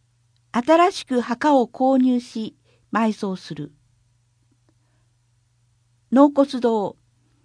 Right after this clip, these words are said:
遺骨を収蔵する屋内型の施設で、ロッカー型、マンション型などがある。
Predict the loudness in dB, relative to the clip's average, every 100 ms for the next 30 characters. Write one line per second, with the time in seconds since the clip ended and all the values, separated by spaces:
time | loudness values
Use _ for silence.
0 | _ _ _ _ _ -16 -6 -2 -2 -2
1 | -2 -2 -2 -2 -2 0 -2 -2 -4 -4
2 | -4 -6 0 2 4 2 0 0 0 0
3 | 0 -4 -4 -6 -6 -6 _ _ _ -6
4 | -6 -2 0 0 -2 -2 -4 -4 _ _
5 | -4 4 4 4 4 4 4 2 0 0
6 | 0 -4 -6 -8 -10 -14